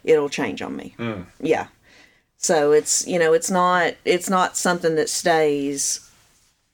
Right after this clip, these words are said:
Speaker 1: you know, focused if I, if I don't make a conscious effort
Speaker 2: So
Speaker 1: to
Speaker 2: you
Speaker 1: stay focused.
Speaker 2: really have to stay in the groove on
Speaker 1: Yeah.
Speaker 2: that.
Speaker 1: Yeah, you have to.
Speaker 2: <laughs>
Speaker 1: And what sucks is, you know, if your mood changes or something,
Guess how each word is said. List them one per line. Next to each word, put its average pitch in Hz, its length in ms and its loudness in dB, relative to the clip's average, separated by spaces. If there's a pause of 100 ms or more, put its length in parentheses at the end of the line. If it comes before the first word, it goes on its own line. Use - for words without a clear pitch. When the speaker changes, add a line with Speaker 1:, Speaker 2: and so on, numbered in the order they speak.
(720)
Speaker 1:
you 165 160 -2
know, 127 140 -2
focused 156 600 0
if 143 120 0
I, 143 180 0
if 143 160 0
I 147 160 2
don't 143 440 -6
make 147 320 -2
a 135 100 -6
conscious 139 460 -4
effort 131 240 -4
Speaker 2:
So 123 100 -2
Speaker 1:
to 113 60 2
Speaker 2:
you 120 100 0
Speaker 1:
stay 117 160 -2
focused. 117 180 -4
Speaker 2:
really 127 260 2
have 113 180 0
to 104 100 -8
stay 107 220 -2
in 101 80 -4
the 101 60 -8
groove 107 260 -2
on 92 40 2
Speaker 1:
Yeah. - 140 2
Speaker 2:
that. 87 180 -14 (220)
Speaker 1:
Yeah, 160 280 -2
you 180 160 -2
have 160 280 -2
to. 123 340 -6
Speaker 2:
<laughs> - 60 -20 (320)
Speaker 1:
And 196 160 2
what 220 100 2
sucks 240 380 0
is, 185 100 -4
you 196 80 0
know, 170 120 2
if 165 120 -2
your 185 100 -2
mood 160 320 0
changes 135 520 -4
or 127 80 -8
something, - 520 -12